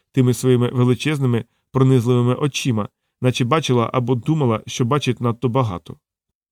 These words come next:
Неможливо було витримувати цей погляд і не думати про те, що вона зробила, відтак не уявляючи, що просто зараз до тебе приміряється як до їжі. Цілий епос вимальовувався із трагічної історії листування електронною поштою,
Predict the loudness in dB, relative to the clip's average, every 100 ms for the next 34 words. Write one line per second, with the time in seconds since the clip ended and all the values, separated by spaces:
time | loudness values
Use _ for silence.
0 | 0 4 4 4 4 4 4 2 4 2
1 | 2 2 4 2 0 0 -2 0 0 0
2 | 0 _ _ -2 2 4 4 2 0 0
3 | -2 0 -2 -2 _ -4 0 2 2 2
4 | 0 -2 -4 -6 -10 _ _ _ _ -2
5 | 0 2 0 2 4 4 2 0 0 -4
6 | -6 _ -4 -2 0 -2 -2 0 0 0
7 | -2 0 0 -2 -6 _ -2 0 2 0
8 | 0 -2 -2 0 -2 -2 -6 -12 -16 _
9 | _ _ _ _ _ _ 2 4 4 4
10 | 2 0 0 2 4 4 4 2 0 -2
11 | -2 2 2 2 0 -2 -2 -2 2 2
12 | 2 -2 -2 0 0 0 2 0 2 0
13 | 0 0 -2 -4 -2 -4